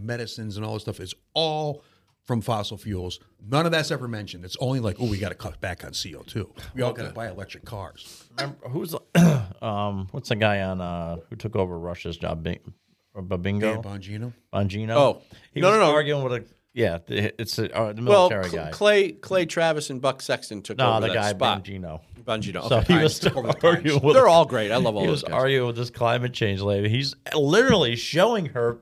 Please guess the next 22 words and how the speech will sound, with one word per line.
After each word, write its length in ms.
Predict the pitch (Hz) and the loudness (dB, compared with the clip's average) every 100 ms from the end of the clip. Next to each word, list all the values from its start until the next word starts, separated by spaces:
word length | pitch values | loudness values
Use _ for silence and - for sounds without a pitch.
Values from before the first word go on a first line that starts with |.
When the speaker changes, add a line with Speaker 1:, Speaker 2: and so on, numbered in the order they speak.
| - | -2
Speaker 3:
facts 300 | 151 170 - | -2 -2 -2
on 100 | 160 | -2
the 100 | 147 | -2
screen. 560 | - 180 165 143 165 185 165 - _ | -2 0 2 2 0 -4 -10 -14 _
Speaker 2:
<laughs> 240 | _ - | _ -6
Speaker 3:
I 100 | 156 | -2
mean, 100 | 170 | 0
literal 640 | 160 208 226 226 208 - _ - | 2 0 0 0 -2 -4 _ 0
from 300 | 165 160 - _ _ _ _ - | 0 0 -12 _ _ _ _ 2
tornado 520 | 175 190 202 214 226 | 8 8 6 2 0
specialists 640 | - 208 190 190 185 180 | 0 0 0 0 -2 -4
and 360 | - 147 139 139 _ | -4 -4 -4 -10 _
the 80 | 117 | -8
weather, 540 | 123 151 170 175 175 - | 0 2 2 -2 -4 -8
everything. 520 | 131 139 135 127 95 - _ _ _ _ _ _ | -4 0 0 -2 -6 -12 _ _ _ _ _ _
She 180 | - 131 | -6 -4
still 680 | 123 - 151 170 160 170 - _ _ _ _ | -4 2 6 8 8 6 0 _ _ _ _
could 220 | - 131 117 | 2 4 6
not, 560 | 120 127 131 143 - - _ _ _ _ _ _ _ _ _ | 4 4 2 0 -4 -16 _ _ _ _ _ _ _ _ _
could 300 | - 180 170 | -2 0 2
not 560 | 165 170 196 196 127 - | 0 2 2 2 0 -4
Speaker 1:
Can't. 240 | 135 101 | -10 -18